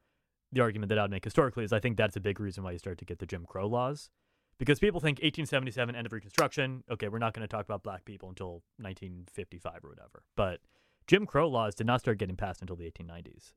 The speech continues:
Like, there were black codes and there were certainly restrictions, but, like, the form that we see today,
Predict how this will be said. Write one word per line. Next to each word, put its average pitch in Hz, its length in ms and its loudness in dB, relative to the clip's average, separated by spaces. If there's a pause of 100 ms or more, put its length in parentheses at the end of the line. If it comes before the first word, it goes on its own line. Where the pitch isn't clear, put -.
Like, 110 140 2
there 131 120 6
were 127 140 0
black 107 360 0
codes 139 280 2
and 110 60 -2
there 98 80 -2
were 90 40 -4
certainly 98 280 -6
restrictions, 143 680 -6
but, 101 160 -2
like, 92 300 -4 (440)
the 107 560 0 (120)
form 127 400 0
that 107 100 0
we 110 80 -4
see 101 240 -6
today, 110 760 0